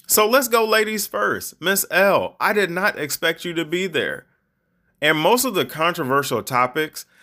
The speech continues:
that we've seen in the news, that we've seen in the media,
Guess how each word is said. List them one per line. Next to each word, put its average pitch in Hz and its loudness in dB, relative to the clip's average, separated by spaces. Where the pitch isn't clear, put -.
that 117 -2
we've 156 -2
seen 156 2
in 151 0
the 151 0
news, 151 -2
that 113 -2
we've 156 0
seen 160 2
in 160 0
the 156 0
media, 156 0